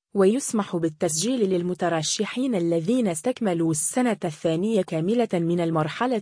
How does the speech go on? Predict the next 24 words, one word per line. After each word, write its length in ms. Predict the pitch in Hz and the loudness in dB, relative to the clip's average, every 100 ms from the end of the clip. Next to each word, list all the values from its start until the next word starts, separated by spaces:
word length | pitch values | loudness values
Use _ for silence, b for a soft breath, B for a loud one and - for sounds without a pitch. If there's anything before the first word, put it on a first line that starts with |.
| 175 | -4
الثانية 560 | 151 170 165 208 220 | -4 -2 0 0 0
للتعليم 640 | 160 156 - 156 180 240 190 | 0 -2 -2 -2 0 0 0
الثانوي 800 | 156 - 170 175 165 247 233 196 | 0 -2 0 2 0 0 0 0
أو 180 | 180 180 | 0 -2
أصحاب 640 | 170 - - 240 202 165 | -4 -8 -4 -2 0 0
شهادة 520 | - 156 202 247 196 | 0 0 0 2 2
تكوين 840 | 160 165 165 156 240 240 208 196 | 0 -2 -2 0 2 4 4 2
معادلة. 640 | 185 175 175 156 196 151 143 _ _ _ _ 277 | 2 2 0 2 0 -2 -6 _ _ _ _ 0
أما 260 | 294 233 | 4 4
الرزنامة 720 | 190 190 170 175 233 262 190 156 | 4 2 0 0 0 0 0 0
المعتمدة 720 | 170 165 156 160 170 226 240 | 0 2 0 0 0 2 2
فتنص 840 | - 180 - 175 170 202 269 - | 0 -4 -4 -4 -2 -2 -2 0
على 300 | 185 165 180 | 2 2 2
أن 260 | 170 185 185 | 0 0 -2
آخر 440 | 170 233 240 190 160 185 | -2 -2 -2 0 0 0
أجل 240 | 233 220 | 2 4
للتسجيل 1000 | 185 170 160 156 165 156 170 247 220 202 | 4 2 -2 -2 -4 -2 -2 -2 0 2
هو 160 | 185 170 | 4 2
الحادي 560 | 151 - 240 208 214 | 0 -2 -2 0 4
والثلاثون 880 | 185 160 - 160 156 151 247 254 208 | 4 4 -2 0 0 -2 -2 0 2
من 200 | 170 160 | 0 0
ديسمبر 680 | 160 165 - 240 220 180 160 165 | 0 0 0 0 2 2 0 -2
ألفين 480 | 156 226 240 208 | -2 -2 0 2
وخمسة 540 | 156 147 - 269 220 | 0 0 -2 -2 -2